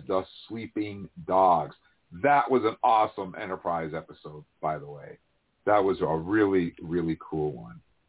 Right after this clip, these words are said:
So that wraps up our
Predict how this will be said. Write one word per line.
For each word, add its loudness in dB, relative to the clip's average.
So -4
that 4
wraps 2
up 2
our 6